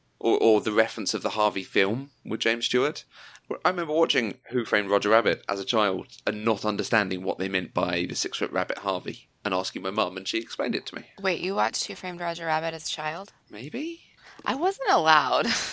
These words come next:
Speaker 2: So, I mean, I've still never seen it, but I was definitely not allowed
Speaker 1: Hang
Speaker 2: to
Speaker 1: on.
Speaker 2: watch it. My mom thought
Speaker 1: Hang on. You haven't seen Who Framed Roger Rabbit?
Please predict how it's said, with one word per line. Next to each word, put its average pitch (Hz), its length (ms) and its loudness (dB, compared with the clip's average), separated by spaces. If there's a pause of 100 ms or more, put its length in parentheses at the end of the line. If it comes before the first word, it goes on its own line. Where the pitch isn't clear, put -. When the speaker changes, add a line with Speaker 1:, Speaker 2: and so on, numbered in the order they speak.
(1120)
Speaker 2:
So, 359 300 4 (460)
I 254 120 0
mean, 262 120 6
I've 240 100 8
still 285 200 6
never 185 260 6
seen 170 200 0
it, 135 160 0
but 156 100 4
I 151 80 8
was 156 180 -2
definitely 143 580 -2 (480)
not 151 360 2
allowed 135 120 6
Speaker 1:
Hang 156 120 8
Speaker 2:
to 151 80 6
Speaker 1:
on. 120 100 8
Speaker 2:
watch 113 100 -4
it. 87 100 -4
My 147 180 -2
mom 139 300 -2
thought 139 200 -2
Speaker 1:
Hang 139 180 2
on. 104 240 4 (840)
You 127 140 4
haven't 127 200 4
seen 117 180 6
Who 120 140 4
Framed 113 220 4
Roger 113 180 2
Rabbit? - 340 4